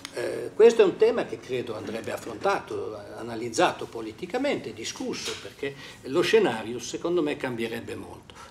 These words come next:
Ciò che non, eh, non è facile immaginare è quanta parte di regione dovrebbe essere découplée, eh, dovrebbe essere, eh, disallineata.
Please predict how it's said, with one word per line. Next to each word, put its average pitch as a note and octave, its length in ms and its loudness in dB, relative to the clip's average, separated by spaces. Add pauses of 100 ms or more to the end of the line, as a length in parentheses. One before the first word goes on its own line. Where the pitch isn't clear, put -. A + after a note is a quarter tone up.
(260)
Ciò G#3 240 4
che F3+ 180 4
non, E3+ 360 4
eh, C3 340 -4 (840)
non D#3+ 220 4
è G#3+ 60 10
facile D3+ 540 6
immaginare D3 880 2
è C#3 120 0
quanta E3 380 4
parte G#3 440 6
di A#2 120 -2
regione A#2+ 640 4
dovrebbe B2+ 420 0
essere A2+ 460 -4 (360)
découplée, C3 800 2
eh, - 460 -10 (280)
dovrebbe C3+ 380 4
essere, C3+ 460 0 (300)
eh, A2+ 380 -8
disallineata. D3+ 1040 4